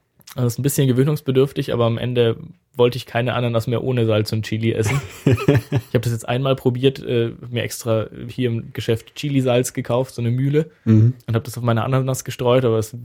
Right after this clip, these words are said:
Speaker 1: wirkt irgendwie nicht so richtig, wenn man das hier isst. Das schmeckt irgendwie, das passt nicht. Ist ja oft so, dass man Sachen
Speaker 2: Ja, ja.
Speaker 1: importiert und dann schmecken sie hier halt auch nicht so gut wie
Speaker 2: Ja,
Speaker 1: dort.
Speaker 2: da, da spielt halt immer noch irgendwie so, also w-, so, zumindest so, so, weil immer bei meinen Chinesisch-Kochversuchen,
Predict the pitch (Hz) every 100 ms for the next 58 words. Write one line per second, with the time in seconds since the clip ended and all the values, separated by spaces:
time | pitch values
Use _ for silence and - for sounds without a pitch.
0 | 117 - 117 110 117 110 110 110 - 123
1 | 120 - 113 113 117 113 - 127 117 113
2 | 117 104 123 107 113 113 107 107 - _
3 | - - - 113 - 113 107 - _ _
4 | - - _ _ _ - _ _ _ _
5 | _ _ - - - 95 104 107 101 104
6 | 104 101 104 101 107 - 120 110 104 113
7 | 107 104 101 101 - - _ _ _ -
8 | 110 107 104 104 104 101 113 - 113 113
9 | 117 110 107 110 107 107 - 123 120 110
10 | 120 117 110 123 120 113 110 104 113 -
11 | - 117 110 95 104 95 - - - 101
12 | - 120 120 117 117 107 101 104 104 123
13 | 110 107 107 107 - 110 123 117 - 120
14 | - 117 120 123 117 123